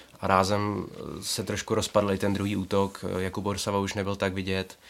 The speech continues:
Eh, na druhou stranu, eh, Petr Holík, který, eh, je skvělým tvůrcem hry, byl opět vidět, eh, v play-off, eh, měl skvělé přihrávky,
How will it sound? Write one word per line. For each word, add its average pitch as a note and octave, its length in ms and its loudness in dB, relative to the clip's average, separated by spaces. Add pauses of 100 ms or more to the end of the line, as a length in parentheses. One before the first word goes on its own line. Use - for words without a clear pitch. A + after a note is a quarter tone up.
(400)
Eh, - 40 -8 (960)
na F#2+ 100 4
druhou F#2+ 180 2
stranu, F#2+ 640 2
eh, F#2 240 0
Petr G#2 260 2
Holík, G2 320 0
který, G2 640 0
eh, F2+ 240 -2
je F#2+ 100 2
skvělým G2+ 640 2
tvůrcem G2 440 0
hry, G2 400 0 (400)
byl G2 380 4
opět G2+ 300 0
vidět, G2 380 -2
eh, F#2+ 240 0
v - 120 -8
play-off, F#2 640 2
eh, F2+ 600 -4 (300)
měl F#2+ 220 2
skvělé G2 320 2
přihrávky, F#2+ 720 2